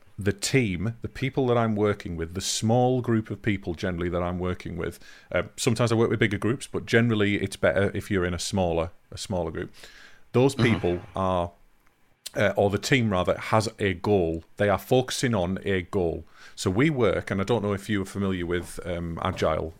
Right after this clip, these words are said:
Speaker 1: and Scrum, um, terminology.
Speaker 2: Somewhat. I think I
Speaker 1: Okay.
Speaker 2: get the, the idea.
Speaker 1: So basically, in a Scrum,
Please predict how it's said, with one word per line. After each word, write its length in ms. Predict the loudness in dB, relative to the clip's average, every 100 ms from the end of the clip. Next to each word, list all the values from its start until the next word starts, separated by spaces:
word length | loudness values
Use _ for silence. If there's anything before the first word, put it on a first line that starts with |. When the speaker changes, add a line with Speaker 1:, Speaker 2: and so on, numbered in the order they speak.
| -10
Speaker 1:
and 180 | -8 -6
Scrum, 400 | -2 -2 -4 -10 -20 -20 _ -8
um, 480 | -6 -6 -8 -12 -14 _ -6
terminology. 600 | -4 -2 -4 -6 -10 -2
Speaker 2:
Somewhat. 300 | 2 4 2 0 -20 -20 _ _ 0
I 20 |
think 100 | 6
I 20 |
Speaker 1:
Okay. 80 | 6 4
Speaker 2:
get 60 | 2
the, 60 |
the 120 | 6 8
idea. 300 | 6 4 0 -6
Speaker 1:
So 280 | 4 6 4
basically, 640 | 4 2 4 0 0 0
in 140 | 0 0
a 40 |
Scrum, 500 | -2 2 2 2